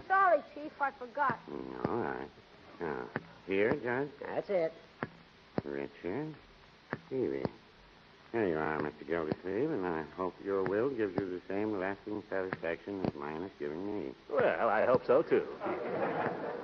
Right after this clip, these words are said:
Speaker 2: I executed my will in nineteen thirteen, naming my wife as sole beneficiary, and I've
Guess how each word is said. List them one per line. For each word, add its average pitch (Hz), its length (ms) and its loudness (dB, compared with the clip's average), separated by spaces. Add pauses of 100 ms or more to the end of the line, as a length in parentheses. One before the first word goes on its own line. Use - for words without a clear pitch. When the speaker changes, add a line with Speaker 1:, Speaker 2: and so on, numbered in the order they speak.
(720)
Speaker 2:
I 95 220 2
executed 98 580 0
my 123 240 2
will 113 280 4
in 120 140 4
nineteen 120 480 2
thirteen, 127 680 -2
naming 85 360 -2
my 107 160 0
wife 101 400 0
as 71 80 -8 (120)
sole 87 240 -2
beneficiary, 82 800 -4
and 71 100 -6
I've 73 240 -4